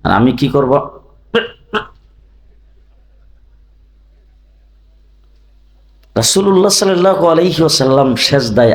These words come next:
আছেন আর ভাবতেছেন, কোন রকম যদি হে নামে, তাইলে সেজদা থেকে উঠতাম। আল্লাহ ডাক দিয়ে কয়, "যতক্ষণ হুসাইন পিঠের উপর থাকবে, উড়ার অনুমতি নাই।"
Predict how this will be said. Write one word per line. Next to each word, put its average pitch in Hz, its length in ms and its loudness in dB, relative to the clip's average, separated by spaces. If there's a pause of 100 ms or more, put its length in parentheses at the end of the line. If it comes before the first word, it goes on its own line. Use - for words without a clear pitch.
আছেন 95 460 -2 (120)
আর 82 120 0
ভাবতেছেন, 101 840 -2 (180)
কোন 120 200 2
রকম 123 380 2
যদি 104 240 0
হে 101 160 -2
নামে, 104 640 0
তাইলে 92 220 0
সেজদা 90 340 -2
থেকে - 320 -4
উঠতাম। - 460 -2 (480)
আল্লাহ 117 220 0
ডাক 117 180 0
দিয়ে 110 200 0
কয়, 117 220 0
"যতক্ষণ 123 720 -2
হুসাইন 123 640 2
পিঠের 123 380 0
উপর - 300 0
থাকবে, 98 760 -2
উড়ার 110 280 2
অনুমতি 110 460 2
নাই।" 98 280 0